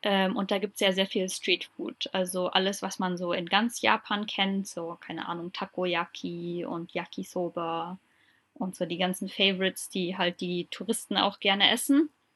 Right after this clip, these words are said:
Und, ähm, da gibt's dann natürlich auch noch ein paar, äh, lokale Spezialitäten, die es quasi nur dort gibt oder nur in Nagoya zu finden sind. Und bei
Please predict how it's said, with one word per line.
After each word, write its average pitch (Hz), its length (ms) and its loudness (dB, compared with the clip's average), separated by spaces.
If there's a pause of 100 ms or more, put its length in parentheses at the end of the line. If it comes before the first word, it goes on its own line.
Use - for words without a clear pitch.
(400)
Und, 247 540 8
ähm, 214 360 8
da 208 100 8
gibt's 220 220 2
dann 202 160 2
natürlich 196 420 2
auch 254 100 10
noch 254 120 8
ein 233 80 -2
paar, 214 420 4
äh, 196 420 6
lokale 208 560 4
Spezialitäten, 196 880 0
die 170 80 -2
es - 140 -10
quasi 175 220 -4
nur 175 240 -2
dort 233 340 4
gibt 226 300 0
oder 190 200 2
nur 180 160 -2
in 175 100 -6
Nagoya 196 420 0
zu 202 120 -6
finden 190 340 -4
sind. 180 280 -2 (680)
Und 196 720 2
bei 190 320 6